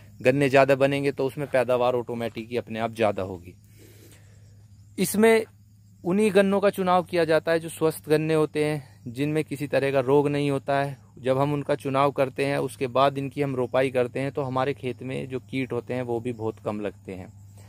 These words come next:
तो इस तरीके से आप अपने जो है, जो समय से आप बुआई नहीं हो पा रही है गन्ने की, जैसे अब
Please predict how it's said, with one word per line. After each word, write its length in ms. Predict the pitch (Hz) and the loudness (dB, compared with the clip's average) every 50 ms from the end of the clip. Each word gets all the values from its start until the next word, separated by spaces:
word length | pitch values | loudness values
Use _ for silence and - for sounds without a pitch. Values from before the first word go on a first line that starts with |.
| - - - - - | -20 -20 -20 -18 -14
तो 80 | - | -12
इस 240 | - - 180 - - | -10 -8 -8 -4 0
तरीके 320 | - 185 175 180 - 180 170 | 0 0 0 0 0 0 0
से 140 | - 185 | 2 2
आप 300 | - - 151 156 160 156 | 4 6 6 6 4 2
अपने 260 | 151 - - 151 156 151 | -2 -8 -8 -8 -8 -6
जो 180 | 143 147 143 | -4 -4 -4
है, 200 | 135 143 143 143 | -2 -2 -4 -4
जो 140 | 127 131 135 | -4 -6 -6
समय 300 | - - 127 123 135 139 | -4 -4 -4 -2 -2 -2
से 140 | - - 135 | 0 2 4
आप 320 | 135 131 131 127 127 131 - - - - - | 4 4 4 2 -4 -14 -14 -16 -20 -18 -8
बुआई 280 | 117 120 127 127 127 123 | -2 2 4 4 4 2
नहीं 280 | 117 120 135 156 165 160 | 0 0 0 2 2 2
हो 100 | 151 139 | 2 2
पा 180 | - 131 123 | 4 4 4
रही 140 | 123 123 120 | 4 4 2
है 100 | 123 117 | 0 2
गन्ने 320 | 113 120 120 117 117 113 | 2 0 -2 -2 -4 -6
की, 180 | 110 113 113 113 | -6 -6 -8 -8
जैसे 280 | 110 113 113 - - 120 | -6 -6 -6 -4 -2 -4
अब 140 | 117 110 | -4 -4